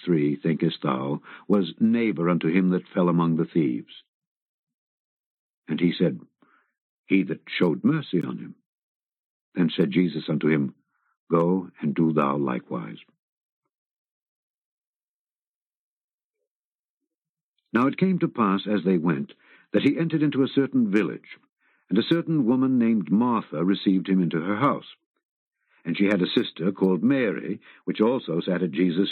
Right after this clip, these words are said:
feet and heard his word. But Martha was cumbered about much serving, and came to him and said, "Lord, dost thou not care that my sister hath left me to serve alone? Bid her therefore that she help me."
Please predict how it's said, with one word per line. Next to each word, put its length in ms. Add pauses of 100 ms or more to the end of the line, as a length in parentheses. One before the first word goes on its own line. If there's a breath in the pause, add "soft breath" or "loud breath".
feet 220
and 140
heard 200
his 160
word. 400 (880 loud breath)
But 120
Martha 520 (240 loud breath)
was 200
cumbered 420
about 320
much 220 (120)
serving, 400
and 140
came 240
to 140
him 100
and 140
said, 160
"Lord, 340 (260 loud breath)
dost 180
thou 120
not 260
care 280
that 160
my 160
sister 340
hath 160
left 320
me 220
to 120
serve 360
alone? 500 (220 loud breath)
Bid 160
her 140
therefore 340
that 160
she 160
help 320
me." 180